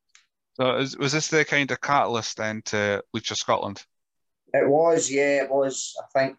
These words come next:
Speaker 2: um, the wee tiny bit that me and Solar done at the, the Square Go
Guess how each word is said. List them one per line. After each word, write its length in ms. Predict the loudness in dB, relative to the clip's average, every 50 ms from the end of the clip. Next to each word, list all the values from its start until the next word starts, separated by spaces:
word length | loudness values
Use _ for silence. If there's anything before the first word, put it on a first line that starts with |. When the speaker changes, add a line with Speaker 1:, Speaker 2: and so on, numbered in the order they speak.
| 0 2
Speaker 2:
um, 440 | 4 6 6 6 4 2 0 -4 -6 -4
the 80 | -2
wee 200 | 0 0 -2 0
tiny 320 | 0 2 2 4 4 2 2
bit 180 | 2 0 0
that 160 | -2 -6 -2
me 140 | 0 0 2
and 100 | 0 0
Solar 500 | -4 -6 -2 -2 0 2 2 2 2 0 -2 _
done 360 | -2 -2 0 -2 -4 -8 -10 _ _ _ _ _ _ _ _ _ _ _ _ _ _ _ _ _ _ _
at 280 | -2 -2 -2 -2 -4 -2
the, 440 | 0 2 4 4 4 4 4 2 0
the 80 | -6 -12
Square 440 | -14 -14 -10 -4 0 0 0 2
Go 380 | 2 2 4 4 4 2 0 -6